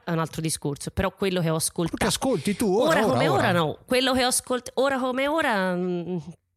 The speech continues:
Speaker 1: no, via, è Nevermind, devo dirti proprio, essere onesti, è Nevermind, con dei, dei pezzi di, di Newsero, alcuni pezzi di Newsero, però se mi devo ascoltare dalla prima all'ultima traccia è Nevermind, devo ammetterlo,
Speaker 2: Ok.
Speaker 1: sì.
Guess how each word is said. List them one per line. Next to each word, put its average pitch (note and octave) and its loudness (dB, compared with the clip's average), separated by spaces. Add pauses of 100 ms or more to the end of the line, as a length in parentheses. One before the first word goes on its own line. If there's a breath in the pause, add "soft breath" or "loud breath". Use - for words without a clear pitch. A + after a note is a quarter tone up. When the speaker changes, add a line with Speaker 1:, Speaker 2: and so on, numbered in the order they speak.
(460 soft breath)
Speaker 1:
no, F3+ -4
via, E3+ 0
è F3+ 2
Nevermind, E3 0
devo D#3+ 0
dirti F3+ -4
proprio, F#3+ -2
essere F#3+ 0
onesti, G3+ 0
è - 0
Nevermind, C#3+ -2
con G3+ 2
dei, F3 2
dei E3 0
pezzi E3+ 0
di, D#3 0
di D3+ 0
Newsero, D#3+ -2
alcuni E3+ -2
pezzi E3 -2
di D#3 -6
Newsero, D3+ -4 (240 loud breath)
però G#3 2
se G3+ 0
mi F#3 0
devo F#3 2
ascoltare F3+ -2
dalla D#3+ -2
prima D#3+ 0
all'ultima E3+ 0
traccia E3 -2
è D3+ -2
Nevermind, C#3+ -2
devo D3 0
ammetterlo, D3 -4
Speaker 2:
Ok. A#3+ -2
Speaker 1:
sì. C3 -2